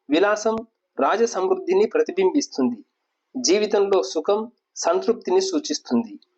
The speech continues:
నందానిధి అనగా కుటుంబ శ్రేయస్సు,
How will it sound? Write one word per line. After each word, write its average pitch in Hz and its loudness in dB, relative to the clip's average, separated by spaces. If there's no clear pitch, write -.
నందానిధి 160 0
అనగా 196 4
కుటుంబ 240 4
శ్రేయస్సు, 190 4